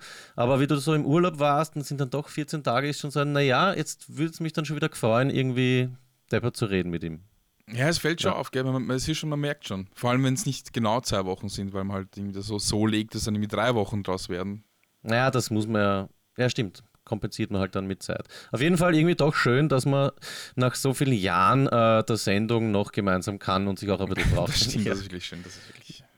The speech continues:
Speaker 2: sehr schön.
Speaker 1: Wer aber nicht abgegangen ist, ich hab's eh, äh, ich, ja, hab's dir, glaub ich, nicht erzählt mit dem Clemens, hab ich, oder beim Clemens hab ich mich ausgeschimpft, die gis war schon wieder bei mir,
Speaker 2: <laughs> Ja.
Speaker 1: zum vierten oder fünften Mal in zwei Jahren.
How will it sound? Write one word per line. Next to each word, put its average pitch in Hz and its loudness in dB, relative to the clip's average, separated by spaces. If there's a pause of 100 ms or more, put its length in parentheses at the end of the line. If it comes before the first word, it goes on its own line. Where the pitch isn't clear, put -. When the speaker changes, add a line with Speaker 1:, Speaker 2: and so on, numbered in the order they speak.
(100)
Speaker 2:
sehr - -20
schön. - -20 (440)
Speaker 1:
Wer 127 2
aber 156 4
nicht 190 4
abgegangen 175 2
ist, 175 2
ich 147 2
hab's - 0
eh, 143 4 (200)
äh, 117 2
ich, - -8
ja, 107 0
hab's - -2
dir, 127 -2
glaub 127 0
ich, 110 0
nicht 135 -4
erzählt 110 -2
mit 113 -2
dem 101 -4
Clemens, 123 -2
hab 120 2
ich, 117 -4
oder 98 0
beim 90 -6
Clemens 104 0
hab 110 -4
ich 98 -6
mich 104 -6
ausgeschimpft, 113 -2
die 135 -8
gis 185 0
war 107 2
schon 101 -2
wieder 101 2
bei 98 -2
mir, 120 2 (100)
Speaker 2:
<laughs> - 0
Ja. 139 2
Speaker 1:
zum 117 2
vierten 151 0
oder 139 2
fünften 165 0
Mal 131 2
in 127 2
zwei 110 2
Jahren. 107 4